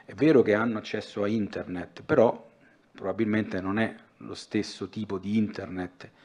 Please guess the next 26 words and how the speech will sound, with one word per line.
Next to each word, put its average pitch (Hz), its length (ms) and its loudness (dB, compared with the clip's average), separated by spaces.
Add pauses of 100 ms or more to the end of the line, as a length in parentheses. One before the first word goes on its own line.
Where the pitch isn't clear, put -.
(100)
che - 120 -18
magari 98 340 -4
consente 98 460 -8
di 95 100 -10
fare 98 220 -2
una 98 140 -6
videoconferenza 98 1080 -6 (360)
in 98 180 -10
tempo 95 320 -4
reale, 98 460 0
no? 113 280 -2
Tra - 140 -10
un, 95 280 -10
tra - 140 -10
un 92 100 -10
punto 101 280 -6
e - 20 -8
l'altro, 101 440 -8 (480)
eh, 120 100 -14
del, 95 380 -4
del, 92 240 -4
dello 92 180 -4
Stato 104 380 4
o 95 40 0
dei 92 160 0
continenti. 92 680 -6